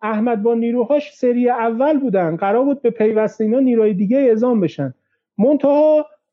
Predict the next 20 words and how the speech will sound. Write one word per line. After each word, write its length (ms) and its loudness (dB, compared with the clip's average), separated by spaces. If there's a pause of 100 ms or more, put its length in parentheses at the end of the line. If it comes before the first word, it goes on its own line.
(220)
اه، 500 0
چند 400 -2 (100)
اتفاق 560 0
باعث 240 4
شد 160 -4
که 100 -2
این 160 0
تصمیم 560 0 (420)
ملغا 480 2
بشه. 400 -4 (560)
یکیش 400 0
اینه 160 2
که 100 0
ترکیه 720 0
آسمانش 580 -2
رو 60 -4
به 100 0
ما 160 2
بست، 460 -4 (500)
چون 280 -2